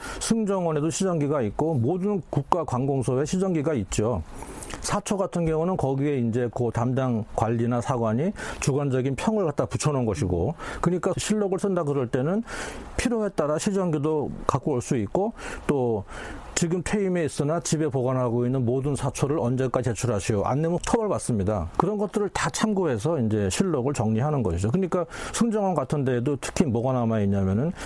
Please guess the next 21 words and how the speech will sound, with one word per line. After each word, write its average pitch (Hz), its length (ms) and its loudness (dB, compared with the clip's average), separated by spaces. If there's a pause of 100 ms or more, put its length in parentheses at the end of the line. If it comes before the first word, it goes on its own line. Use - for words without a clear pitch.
(140)
시정기만 175 560 2
남아있는 113 420 2
게 107 80 2
아니라 101 400 2 (340)
실제로 175 520 0
승정원이 190 720 0
왕명을 156 480 0
출납하니까 143 800 0 (240)
거기로 165 480 0
들어갔던 147 640 0 (480)
모든 190 380 2
상소문이 190 500 0
다 135 140 0
남아있는 131 420 2
거예요. 82 380 0 (600)
그런 - 220 2
거를 104 220 0
다 151 320 0 (160)
참고를 196 360 2
해서 160 140 0
하니까 156 480 0